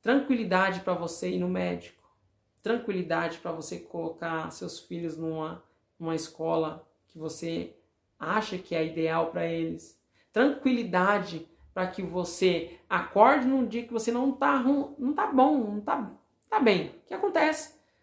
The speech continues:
E você não ir trabalhar, porque você tem essa possibilidade.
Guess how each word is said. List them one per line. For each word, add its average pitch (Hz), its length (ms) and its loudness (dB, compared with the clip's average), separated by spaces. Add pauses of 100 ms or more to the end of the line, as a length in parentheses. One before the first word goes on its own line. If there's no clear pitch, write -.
(600)
E 254 100 6
você 262 320 6
não 277 200 8
ir 285 80 4
trabalhar, 285 720 2 (540)
porque 254 240 -4
você 233 240 0
tem 247 220 0
essa 254 140 -2
possibilidade. 262 840 0